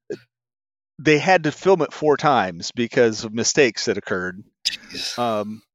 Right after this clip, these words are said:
Speaker 1: but there are actually movies about the making of that movie.
Speaker 2: I was gonna say, there's no way I would do a movie like that without doing a making of, because that would
Speaker 1: Yeah.
Speaker 2: probably be as interesting.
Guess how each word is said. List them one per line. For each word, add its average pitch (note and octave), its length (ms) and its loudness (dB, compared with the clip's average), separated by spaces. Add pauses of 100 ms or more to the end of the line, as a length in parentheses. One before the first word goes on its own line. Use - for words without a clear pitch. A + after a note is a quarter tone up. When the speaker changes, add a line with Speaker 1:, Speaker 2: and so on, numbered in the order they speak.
(160)
Speaker 1:
but D3 120 2
there G#3+ 200 6
are E3 60 6
actually D3 400 2
movies D#3+ 720 2
about B2+ 420 0
the A#2+ 60 -4
making B2 480 0
of G2+ 140 -4
that F2+ 180 -2
movie. G#2+ 180 0
Speaker 2:
I A3+ 60 6
was C4+ 160 -2
gonna G3+ 220 4
say, D#3+ 440 2
there's F3 220 0
no A#3 200 0
way G3 340 4
I D#3 100 4
would C#3+ 180 -2
do D#3 180 0
a C#3+ 40 0
movie D3+ 300 0
like C3 200 -2
that C3+ 220 2
without D3+ 580 0
doing D3 200 -2
a C3 60 -4
making C#3 400 0
of, G#2+ 180 -6
because A#2+ 340 -2
that F3+ 220 4
would E3+ 60 -4
Speaker 1:
Yeah. - 80 6
Speaker 2:
probably D#3 180 4
be C#3+ 260 -4
as C#3 220 0
interesting. C3+ 500 -8